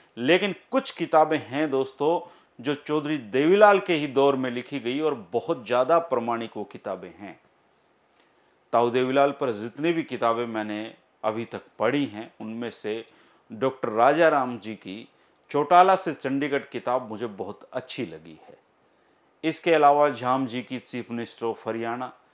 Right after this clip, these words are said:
एस के मिश्रा जी की फ्लाइंग हाईवेज, ओम प्रकाश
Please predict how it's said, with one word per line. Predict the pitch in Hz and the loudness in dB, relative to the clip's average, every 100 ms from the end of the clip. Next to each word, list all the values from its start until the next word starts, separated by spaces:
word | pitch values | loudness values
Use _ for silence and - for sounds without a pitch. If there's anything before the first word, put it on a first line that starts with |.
| _ _ - | _ _ -4
एस | 123 | -4
के | - 123 | -4 -6
मिश्रा | 117 110 117 117 | -6 -8 -4 -4
जी | 110 | -6
की | 107 117 | -8 -10
फ्लाइंग | - 110 117 95 | -4 -4 -4 -6
हाईवेज, | 98 110 107 117 120 - - _ _ _ _ _ _ - | -6 -4 -4 -8 -8 -14 -20 _ _ _ _ _ _ -8
ओम | 117 127 | -4 -4
प्रकाश | 123 120 123 117 | -4 -2 0 0